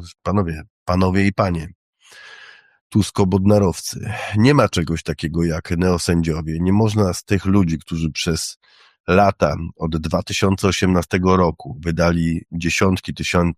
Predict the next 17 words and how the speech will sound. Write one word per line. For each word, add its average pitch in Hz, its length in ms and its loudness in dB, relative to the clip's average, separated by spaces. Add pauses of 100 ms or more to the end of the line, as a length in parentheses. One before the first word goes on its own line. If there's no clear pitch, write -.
tysięcy, 82 500 0
jeśli 82 260 -2
nie 85 140 2
setki - 400 -2
tysięcy 78 540 -4 (560)
orzeczeń, 87 680 0
wyroków, 87 680 -2 (500)
mm, 80 400 -2
nie 90 120 2
można 92 380 2
tego 87 500 0
wszystkiego 85 840 -2 (440)
unieważnić. 110 1120 2
Tych 92 200 -2
ludzi 87 580 0
nie 90 200 2
można 90 580 0